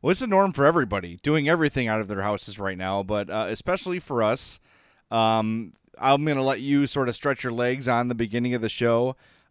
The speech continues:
uh, but Rick and I are very happy to be back. Rick, it's great to hear your voice again. It's been far too long. And, uh,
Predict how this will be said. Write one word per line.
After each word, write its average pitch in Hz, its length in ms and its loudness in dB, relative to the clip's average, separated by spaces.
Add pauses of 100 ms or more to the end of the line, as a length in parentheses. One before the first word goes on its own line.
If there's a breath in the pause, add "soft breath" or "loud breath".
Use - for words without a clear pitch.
(100)
uh, 113 180 6
but 110 140 0
Rick 143 220 2
and 143 100 0
I 131 100 4
are 117 140 2
very 139 300 4
happy 135 220 2
to 123 80 -2
be 113 140 0
back. 113 280 2
Rick, 127 260 -2
it's - 140 -10
great 143 240 0
to 120 80 -8
hear 123 140 0
your 107 120 -2
voice 139 260 2
again. 170 340 -6
It's 113 140 -8
been 117 440 0 (400 soft breath)
far 160 360 2
too 165 200 -2
long. 135 460 0 (100)
And, 117 380 0
uh, 110 460 2